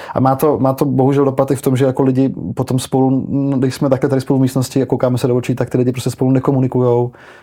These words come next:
eh, tak, jak by spolu měli komunikovat, tak otevřeně.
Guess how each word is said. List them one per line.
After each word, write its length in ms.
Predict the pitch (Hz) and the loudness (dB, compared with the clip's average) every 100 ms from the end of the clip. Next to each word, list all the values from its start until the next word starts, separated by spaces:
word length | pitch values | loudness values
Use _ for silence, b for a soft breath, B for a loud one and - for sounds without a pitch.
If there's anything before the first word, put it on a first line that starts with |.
| B B B - | B B B -6
eh, 520 | 117 113 110 110 107 107 _ _ _ _ | -2 2 2 2 0 -4 _ _ _ _
tak, 180 | - 143 | -4 0
jak 100 | 143 | 2
by 80 | 135 | 2
spolu 180 | 139 131 | 0 2
měli 140 | 135 | 2
komunikovat, 380 | 131 127 123 117 | 2 0 0 -2
tak 120 | 131 | -2
otevřeně. 480 | 117 127 104 92 | -2 0 0 -2